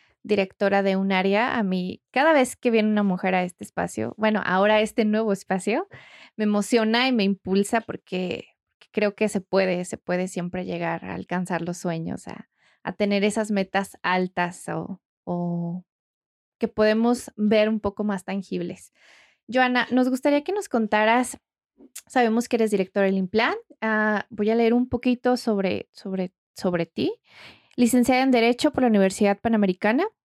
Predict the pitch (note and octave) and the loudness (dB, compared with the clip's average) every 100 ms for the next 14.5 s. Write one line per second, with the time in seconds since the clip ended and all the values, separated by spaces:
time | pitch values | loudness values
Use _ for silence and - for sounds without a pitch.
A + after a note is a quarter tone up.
0 | _ _ A#3+ A3+ A#3+ A3+ G3 F#3 G#3+ A#3 | _ _ -2 2 2 4 4 4 2 2
1 | E4 - G#3+ G#3+ G#3+ A#3 C#4+ C#4 A#3+ G3+ | 0 0 2 4 4 2 0 -2 0 -2
2 | F#3 G3 - A#3 D4+ _ _ _ - - | 0 -2 2 2 0 _ _ _ -20 -20
3 | _ _ _ _ _ - - A#3 A3+ A#3+ | _ _ _ _ _ -12 0 2 4 2
4 | C#4+ C#4+ C#4+ A#3+ A3 G#3 F#3+ G3+ - G#3 | 2 0 0 2 2 4 2 2 2 2
5 | G#3 G#3 _ _ _ _ _ - G#3 G3+ | 2 -2 _ _ _ _ _ -2 2 4
6 | A#3+ G#4+ - - - _ - A#3 G#3+ F#3+ | 4 2 -2 -14 -16 _ -2 2 4 4
7 | G#3+ A3 - F#3+ A#3+ A3 - G#3+ A#3 C#4 | 2 2 0 0 0 -2 0 0 2 2
8 | A3+ G3+ G#3 G#3+ G#3 - A3 C4 C4 - | 2 2 2 -2 -4 -2 0 2 -2 -2
9 | G3+ G3 F#3+ G3+ G3+ A3 G#3+ G3+ F#3 G3 | 0 0 0 0 0 2 0 2 0 0
10 | G3 G3 G3+ G#3 _ _ _ _ _ _ | -2 0 -2 -4 _ _ _ _ _ _
11 | _ _ - A#3+ A#3 A3+ A#3+ C#4 C4 D4 | _ _ -4 0 2 2 4 2 2 0
12 | - A3+ G3+ G#3+ G#3 G#3+ A3 A#3 G#3 G3 | 2 0 2 2 4 4 4 4 4 4
13 | F#3+ F#3+ G3+ G3 G#3+ - G3 G3+ G#3 - | 4 2 0 0 0 -2 -2 0 -2 -2
14 | G3+ G3+ F#3+ F#3+ | 0 0 0 -2